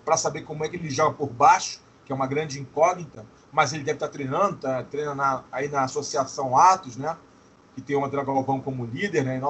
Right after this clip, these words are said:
A Nova Zelândia tem um jiu-jitsu forte, aonde ele mora, tem um, um crescimento muito grande no jiu-jitsu,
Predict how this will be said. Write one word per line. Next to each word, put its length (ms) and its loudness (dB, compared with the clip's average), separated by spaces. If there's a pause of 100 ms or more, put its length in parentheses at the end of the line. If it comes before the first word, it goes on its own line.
(100)
A 40 -8
Nova 240 0
Zelândia 400 2
tem 220 -2
um 40 -6
jiu-jitsu 380 -12
forte, 500 2 (340)
aonde 300 -4
ele 80 -6
mora, 320 4
tem 220 -8
um, 140 -4
um 140 -8
crescimento 500 -8
muito 180 -12
grande 320 -4
no 80 -8
jiu-jitsu, 500 -10